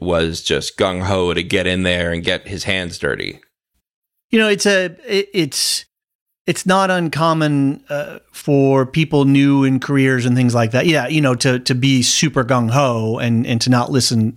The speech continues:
Speaker 2: listen to the <laughs> wisdom of their elders. Here I am, a Gen Xer, saying that. So, um, Andor at the lorehounds dot com.
Speaker 1: Shut
Speaker 2: Uh,
Speaker 1: up, old
Speaker 2: dude.
Speaker 1: man.
Speaker 2: <laughs> Exactly. Um, so how good, though, is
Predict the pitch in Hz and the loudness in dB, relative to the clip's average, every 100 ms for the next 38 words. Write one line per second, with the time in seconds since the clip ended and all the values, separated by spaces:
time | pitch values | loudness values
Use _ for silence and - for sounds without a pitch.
0 | - 123 131 117 113 185 165 - 139 123 | -2 0 2 2 0 0 -2 2 2 2
1 | 120 127 117 113 107 - - 202 190 170 | 0 0 0 0 -2 -4 -4 0 0 0
2 | 156 143 139 135 131 123 127 117 131 120 | -2 -4 -2 0 0 -2 -4 -4 -2 -2
3 | 110 104 110 117 113 110 131 113 110 107 | -2 -6 -4 -2 0 -2 -4 -4 -4 -6
4 | - _ _ _ 139 139 135 127 120 - | -10 _ _ _ -2 2 4 4 2 -4
5 | 117 117 113 107 107 110 - 110 101 101 | -4 0 0 -2 -4 -6 -4 -6 -6 -8
6 | _ - 131 117 101 104 101 95 92 95 | _ -6 -2 0 0 0 0 0 -2 -4
7 | - _ - 147 175 151 165 117 117 107 | -10 _ -6 -2 -2 -2 -2 -2 -2 -4
8 | 104 101 98 _ _ - 165 165 160 165 | -6 -10 -12 _ _ -2 -2 0 -4 -8
9 | - 190 180 185 214 240 185 202 196 143 | -2 0 0 -2 0 -2 0 0 2 2
10 | 143 139 135 135 - 139 135 127 120 - | 0 2 0 -2 -2 2 2 2 -2 -6